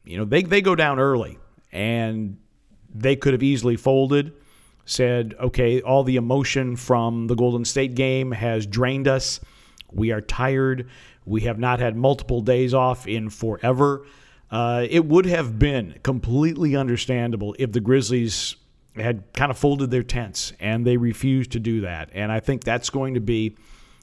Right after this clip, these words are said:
a theme throughout, uh, this particular playoff series. So I,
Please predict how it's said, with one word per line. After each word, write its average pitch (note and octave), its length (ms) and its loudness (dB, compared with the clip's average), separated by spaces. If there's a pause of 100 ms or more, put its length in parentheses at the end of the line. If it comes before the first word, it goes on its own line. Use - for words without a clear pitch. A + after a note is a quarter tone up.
a A2+ 100 -6
theme D#3+ 380 0
throughout, A#2+ 640 0 (500)
uh, G2 180 -2
this B2+ 220 4
particular A#2 520 -2
playoff A#2 420 -2
series. F2 580 -6 (120)
So G#2 420 -2
I, D#2 240 -8